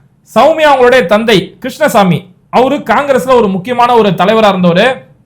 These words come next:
ஆரணி தொகுதியில எம் பியா இருந்த ஒரு நபர், ரெண்டாயிரத்தி ஆறு, ரெண்டாயிரத்தி எட்டு காலகட்டத்துல தமிழ்நாடு காங்கிரஸுடைய மாநில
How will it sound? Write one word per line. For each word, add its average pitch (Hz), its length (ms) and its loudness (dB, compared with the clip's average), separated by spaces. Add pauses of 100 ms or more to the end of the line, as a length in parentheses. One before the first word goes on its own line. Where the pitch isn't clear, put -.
(680)
ஆரணி 247 280 2
தொகுதியில 214 300 0 (260)
எம் 214 140 -4
பியா 247 160 0
இருந்த 202 200 -2
ஒரு 170 120 -2
நபர், 214 240 0 (440)
ரெண்டாயிரத்தி 247 520 0
ஆறு, 233 200 2
ரெண்டாயிரத்தி 233 400 0
எட்டு 214 120 -6
காலகட்டத்துல 196 560 0 (420)
தமிழ்நாடு 269 360 2
காங்கிரஸுடைய 233 500 -2 (100)
மாநில 254 260 0